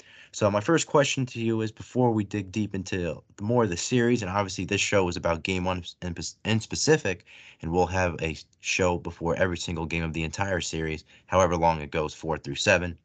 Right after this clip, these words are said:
But I wanna talk about both these teams' conference final series against their respective opponents. Edmonton and Colorado was on the West, and Tampa Bay and New York was in the East. And in Tampa Bay and the Rangers,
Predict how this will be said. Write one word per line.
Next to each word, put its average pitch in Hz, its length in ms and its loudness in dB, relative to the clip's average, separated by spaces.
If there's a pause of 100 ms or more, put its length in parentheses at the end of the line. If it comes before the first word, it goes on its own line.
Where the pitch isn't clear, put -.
(420)
But 85 200 2
I 92 80 2
wanna 98 140 0
talk 101 240 -4
about 101 320 -2
both 101 220 -2
these 107 160 -4
teams' 95 200 -2
conference 127 440 2
final 92 320 -4
series 85 440 -6 (180)
against 85 260 -8
their 87 100 -6
respective 82 460 -6
opponents. 92 500 -4 (680)
Edmonton 101 420 -2
and 90 120 -6
Colorado 90 680 0 (300)
was 92 180 0
on 87 140 2
the 78 60 -4
West, 110 380 2 (320)
and 73 160 -10
Tampa 85 300 -4
Bay 87 240 2
and 80 80 -4
New 78 80 -6
York 85 240 -2 (320)
was 71 120 -10
in 80 100 -4
the 76 140 0
East. 107 240 0 (320)
And 80 120 -4
in 78 60 -4
Tampa 90 300 0
Bay 87 360 4 (120)
and 80 380 -6
the 80 80 -4
Rangers, 95 520 2